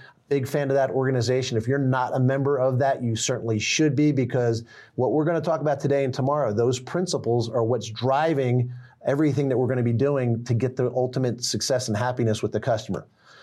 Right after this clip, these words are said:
So that being said, I wanna, uh, turn to bring, uh, bringing Eric back into the conversation and talking about the concept the,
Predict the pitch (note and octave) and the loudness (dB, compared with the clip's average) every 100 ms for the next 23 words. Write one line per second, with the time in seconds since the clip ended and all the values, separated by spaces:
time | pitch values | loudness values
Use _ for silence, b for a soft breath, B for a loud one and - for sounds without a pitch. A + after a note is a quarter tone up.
0 | B B - C#3 F3 F3+ D3+ B2+ - G3+ | B B -2 0 0 0 0 0 2 2
1 | D3+ B2 - B B C3+ D3 B2+ - C3+ | 2 -2 -8 B B -2 -2 -2 0 2
2 | B2+ B2+ - - E3+ D#3 B2 C#3+ D3 C#3 | 0 -2 -10 -4 -2 -2 0 -2 0 0
3 | B2+ A2 D3 C3+ - D3+ D3+ C#3 B2+ C3+ | 2 0 0 0 0 0 0 -2 0 0
4 | A#2 - C3 A2+ D3 G#3+ G#3+ C3 B2+ B | 0 0 -2 -2 0 0 2 -2 -2 B
5 | B B B B C3 B2 F#3 D4 C#4+ F#3+ | B B B B -2 -2 -2 0 2 0
6 | - - E3 D#3+ D3+ D#3 - C3 | -2 -4 -2 0 -2 -4 0 -2